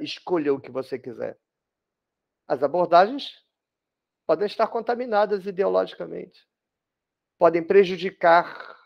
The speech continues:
podem adulterar, podem deturpar, podem controlar a sua percepção. Então, é muito difícil. Não vamos dar murro na mesa,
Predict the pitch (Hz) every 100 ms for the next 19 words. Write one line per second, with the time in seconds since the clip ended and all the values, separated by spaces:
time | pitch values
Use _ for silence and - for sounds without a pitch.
0 | _ _ _ _ _ - 165 165 160 -
1 | 175 180 190 185 196 151 151 151 - -
2 | - _ _ _ 165 165 160 170 180 -
3 | - 156 151 156 - - _ _ _ _
4 | _ - 170 170 165 - 302 302 - 208
5 | 147 147 160 139 - - 135 147 - _
6 | _ 151 - 147 - - 143 - _ 214
7 | 247 262 247 254 - - - 226 - -
8 | 127 117 _ _ _ _ _ _ _ _
9 | _ _ 190 208 220 220 190 185 165 196
10 | 185 185 156 143 156 165 165 147 151 147